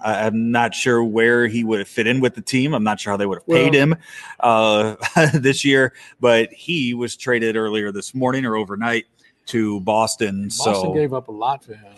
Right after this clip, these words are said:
Speaker 1: Yeah, and
Speaker 2: Now,
Speaker 1: well,
Speaker 2: I'm
Speaker 1: it
Speaker 2: under
Speaker 1: looks
Speaker 2: the
Speaker 1: like he's gonna
Speaker 2: assumption
Speaker 1: be signing an extension with
Speaker 2: Yeah,
Speaker 1: Boston. So
Speaker 2: yeah. And it, this will be the first good team he's ever played on.
Speaker 1: Yeah.
Speaker 2: So we don't know what kind of player he's gonna be.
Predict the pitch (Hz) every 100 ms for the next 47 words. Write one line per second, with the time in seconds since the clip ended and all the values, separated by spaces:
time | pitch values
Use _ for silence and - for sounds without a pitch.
0 | _ - 180 131 135 170 165 190 - 208
1 | 175 185 147 151 160 139 151 131 127 120
2 | - - 127 113 101 98 - 139 - 151
3 | 107 107 92 - 87 - 147 98 113 -
4 | _ _ - 160 196 160 156 185 156 160
5 | - 156 147 - 147 - 160 139 123 123
6 | 120 107 - 120 113 95 92 _ _ _
7 | _ _ 110 107 98 - - - _ _
8 | _ - 143 156 165 127 123 139 - 110
9 | 95 127 110 104 101 - 107 110